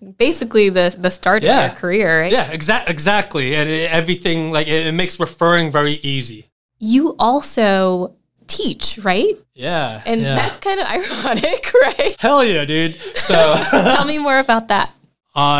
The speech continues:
Speaker 2: I, I'm now a, a licensed, uh, massage instructor, right? So it's crazy 'cause, uh, I didn't even wanna be a, an instructor. It was one of my mentors who was an instructor when I was going to school.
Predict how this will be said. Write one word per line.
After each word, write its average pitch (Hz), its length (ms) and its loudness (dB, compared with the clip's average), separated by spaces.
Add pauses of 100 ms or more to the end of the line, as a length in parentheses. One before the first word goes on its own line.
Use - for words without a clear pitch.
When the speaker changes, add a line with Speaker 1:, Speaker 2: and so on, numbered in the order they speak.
Speaker 2:
I, 147 320 0
I'm 143 120 -4
now 175 240 2
a, 147 340 0
a - 20 -2
licensed, 165 540 -2
uh, 165 240 2 (360)
massage 156 360 0
instructor, 143 600 -2 (120)
right? 143 340 -2
So 139 380 -2 (160)
it's - 160 -4
crazy 147 420 0
'cause, 147 300 0
uh, 139 260 2 (500)
I 262 100 2
didn't 302 140 2
even 196 220 0
wanna 165 220 2
be 143 160 -6
a, 127 160 -8 (100)
an 143 140 2
instructor. 131 500 -2 (180)
It 165 60 -2
was 165 180 0
one 175 220 2
of 185 100 0
my 190 300 2
mentors 139 720 -2 (300)
who 214 100 6
was 185 140 4
an 190 100 0
instructor 170 420 0
when 156 140 2
I 165 80 4
was 165 140 2
going 151 160 0
to 127 40 -4
school. 123 340 -10